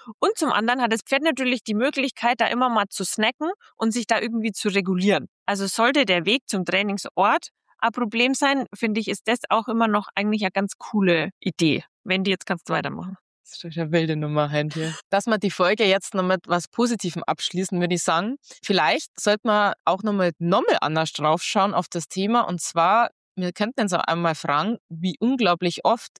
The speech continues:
Speaker 2: Pferde eigentlich absolut vorsichtig mit uns Menschen umgehen. Also genau das Gegenteil. Wir haben's ja gesagt, wir könnten gegen ein sechshundert Kilo Tier oder gegen ein vierhundert Kilo Tier nichts tun. Sie haben Hufe, sie haben Zähne, sie haben eine enorme Kraft und trotzdem können zum Beispiel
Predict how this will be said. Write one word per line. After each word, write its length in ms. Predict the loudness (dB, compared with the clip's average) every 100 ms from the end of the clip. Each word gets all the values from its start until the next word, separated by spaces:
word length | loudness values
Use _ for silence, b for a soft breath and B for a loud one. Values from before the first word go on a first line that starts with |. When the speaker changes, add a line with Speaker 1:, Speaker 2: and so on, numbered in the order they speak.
| -14
Speaker 2:
Pferde 360 | -2 0 0 0
eigentlich 500 | -2 -2 -2 -2 -4 -2
absolut 600 | -2 -2 0 2 2 -2
vorsichtig 640 | 0 0 2 -2 -4 -4
mit 160 | -2 -2
uns 180 | -4
Menschen 380 | -2 -2 -4 -8
umgehen. 560 | -8 -6 -6 -6 -6 -12 _ _
Also 220 | -6 -6
genau 240 | -4 0 0
das 160 | 0
Gegenteil. 560 | 0 0 0 0 -2 -4 -2
Wir 140 | 0
haben's 180 | 0 0
ja 80 | 0
gesagt, 260 | 0 -2 -2
wir 140 | -2
könnten 500 | 2 0 0 -2 0
gegen 240 | 0 0
ein 60 | 0
sechshundert 460 | 0 -2 -2 -4 0
Kilo 220 | 2 2
Tier 260 | 2 2 2
oder 180 | 0
gegen 220 | -2 -4 -4
ein 60 |
vierhundert 380 | 2 2 2 0
Kilo 280 | -2 0 -2
Tier 340 | -2 -2 -2 -4
nichts 400 | -4 -2 -4 -10
tun. 420 | -4 -2 -2 -6 -12
Sie 200 | -2 0
haben 140 | 2
Hufe, 340 | 2 2 2 0
sie 180 | 0 0
haben 160 | -2
Zähne, 560 | -2 0 2 2 2 0
sie 120 | 0
haben 120 | 0
eine 100 | 0
enorme 380 | -2 0 2 0
Kraft 440 | 0 0 0 -2 -12 -8
und 160 | -4
trotzdem 440 | 0 0 0 -4 -2
können 260 | 0 0
zum 140 | 0 0
Beispiel 500 | 0 -2 -2 0